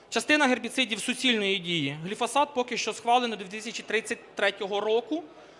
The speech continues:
При цьому типові для нас десиканти швидкої дії, декват, глюфосинат, паракват і інші не схвалені або заборонені. Інсектицидні протруйники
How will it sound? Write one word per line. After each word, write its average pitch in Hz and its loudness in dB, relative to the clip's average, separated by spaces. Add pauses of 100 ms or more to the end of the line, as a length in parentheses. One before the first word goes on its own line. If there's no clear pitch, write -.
(100)
При 233 0
цьому 277 6
типові 247 0
для 214 -2
нас 226 2 (160)
десиканти 233 4
швидкої 220 0
дії, 254 2 (260)
декват, 254 4 (600)
глюфосинат, 233 -2 (420)
паракват 220 8
і 233 -4
інші 262 0 (360)
не 220 6
схвалені 233 2
або 185 -2
заборонені. 165 -2 (1500)
Інсектицидні 277 2
протруйники 262 4